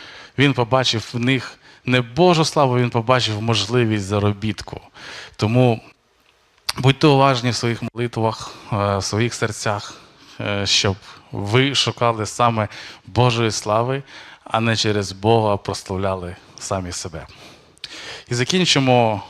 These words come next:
останнім місцем, це Перше Коринтян, тринадцятий розділ, дванадцятий вірш. «Тепер, в смислі зараз, бачимо, як у дзеркалі, неясно. Тоді ж, мається на увазі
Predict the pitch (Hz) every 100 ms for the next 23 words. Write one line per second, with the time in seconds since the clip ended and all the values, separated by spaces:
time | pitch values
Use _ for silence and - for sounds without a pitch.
0 | - - 123 120 110 113 139 - 120 101
1 | - 98 - 117 - 104 104 104 110 120
2 | 131 139 - _ _ - - - - -
3 | 113 113 113 - - 104 127 117 110 104
4 | 101 - 98 101 107 - - 95 90 82
5 | - - - _ _ _ _ - - -
6 | 143 185 214 202 - _ _ _ _ -
7 | - 113 - 101 120 98 110 - - -
8 | - - - - - 107 143 196 - 170
9 | 135 139 143 120 131 127 - 95 85 80
10 | - 101 104 107 113 95 85 - 76 -
11 | _ _ - _ _ _ - 143 127 202
12 | 208 - - - 107 104 107 - 110 110
13 | 107 101